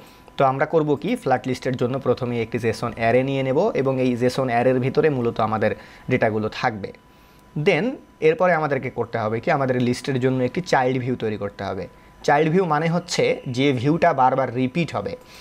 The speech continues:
আপনারা খেয়াল করে দেখবেন যে কোনো লিস্টের ক্ষেত্রে, সেটা flat list হোক, সেটা list view হোক,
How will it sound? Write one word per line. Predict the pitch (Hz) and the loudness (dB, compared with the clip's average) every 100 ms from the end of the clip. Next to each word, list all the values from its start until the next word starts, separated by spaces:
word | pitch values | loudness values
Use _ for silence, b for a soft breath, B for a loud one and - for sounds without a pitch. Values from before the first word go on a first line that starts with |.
| B B | B B
আপনারা | 120 139 147 | -4 0 0
খেয়াল | - 151 | 2 2
করে | 160 160 | 2 2
দেখবেন | 123 113 139 220 | 0 0 0 0
যে | 151 139 | 0 -2
কোনো | 143 139 | 0 0
লিস্টের | 127 - 147 131 | 0 0 0 2
ক্ষেত্রে, | 127 - 135 | 0 0 -2
সেটা | - 123 | 0 -2
flat | 120 131 120 | 0 0 0
list | 123 120 - 117 | -2 -4 -4 0
হোক, | 117 113 | 0 0
সেটা | - 117 113 | -4 -2 0
list | 123 127 120 | 0 -2 -4
view | 123 117 | -4 -2
হোক, | 110 110 | 0 -2